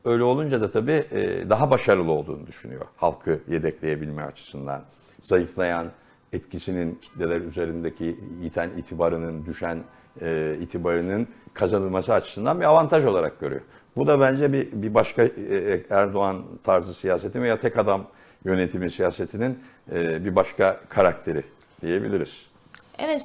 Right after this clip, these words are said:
Speaker 2: şimdi bir taraftan da bu kaybedenler meselesini, en çok kaybedenler tartışmasını biraz, e, asgari ücret tartışmalarıyla beraber değerlendirmeyi isteyeceğim İskender. Şimdi, e,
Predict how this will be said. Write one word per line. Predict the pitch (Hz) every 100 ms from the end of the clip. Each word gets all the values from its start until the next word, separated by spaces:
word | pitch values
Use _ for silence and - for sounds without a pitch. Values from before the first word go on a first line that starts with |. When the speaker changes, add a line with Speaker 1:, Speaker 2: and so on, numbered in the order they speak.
| -
Speaker 2:
şimdi | 294 294
bir | 254
taraftan | - 302 277 269 285 285
da | 285
bu | 254 262
kaybedenler | 262 247 240 262 262 254 262 269
meselesini, | 254 247 262 233 240 247 247
en | - 311
çok | 285 277 269
kaybedenler | 226 233 262 247 214 208 196 196 190 196
tartışmasını | 208 208 196 - 214 214 - 294
biraz, | 269 247 294 - -
e, | 220 220
asgari | 226 - 254 262
ücret | 240 262 262
tartışmalarıyla | 226 226 - 247 240 247 262 233
beraber | 214 214 214 226 233
değerlendirmeyi | 220 196 180 170 170 160 175
isteyeceğim | 175 - 180 170 170
İskender. | 170 - 196 185 220 269
Şimdi, | - 269 269 311 311 - - - -
e, | - 220 220